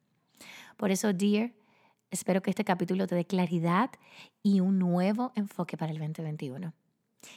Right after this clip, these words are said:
Y si te gustó este podcast, sabes, compártelo con todas tus, em, amigas, eh, con tu comunidad. Vamos a llevar este mensaje positivo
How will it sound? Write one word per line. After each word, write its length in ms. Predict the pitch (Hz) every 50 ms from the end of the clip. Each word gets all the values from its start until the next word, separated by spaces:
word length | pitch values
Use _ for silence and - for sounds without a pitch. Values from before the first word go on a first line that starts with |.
| - -
Y 100 | - 190
si 120 | 208 196
te 100 | 185 190
gustó 340 | 190 190 185 185 - 190 190
este 260 | 196 202 - - 196
podcast, 440 | 185 - 190 190 190 - - 196 -
sabes, 260 | 190 175 170 165 160
compártelo 560 | - - 185 170 - 160 165 - 185 190 190 -
con 140 | 170 165
todas 300 | - 170 160 165 160 -
tus, 340 | - 190 175 175 165 - - _ - - - - - - _ _ -
em, 400 | - 190 180 165 160 156 156 180 - -
amigas, 760 | - 165 170 185 190 185 180 175 170 165 160 165 165 - - _ - - - _ _ _ -
eh, 180 | - 170 165 -
con 180 | - 190 180
tu 80 | - -
comunidad. 680 | - 190 175 175 175 175 175 170 165 175 175 175 175
Vamos 240 | 175 175 175 190 214
a 60 | 240
llevar 240 | 233 208 185 175 185
este 180 | 185 - 208
mensaje 460 | 196 190 185 180 - - 170 165 185 185
positivo 680 | - 185 190 - - 170 - 175 175 185 190 196 214